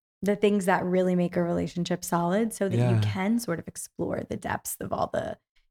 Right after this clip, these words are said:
Speaker 1: you know, interesting, kinky or sensual things you wanna do.
Speaker 2: It just gives an opportunity for everyone to, like, it takes the pressure off.
Speaker 1: Mm-hmm.
Speaker 2: So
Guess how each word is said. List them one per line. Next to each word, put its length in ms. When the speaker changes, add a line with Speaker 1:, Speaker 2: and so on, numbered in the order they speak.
Speaker 1:
you 120
know, 80
interesting, 720
kinky 540
or 220
sensual 440
things 280
you 100
wanna 180
do. 520
Speaker 2:
It 160
just 220
gives 220
an 80
opportunity 760
for 200
everyone 440
to, 200
like, 160
it 80
takes 220
the 60
pressure 360
off. 260
Speaker 1:
Mm-hmm. 600
Speaker 2:
So 520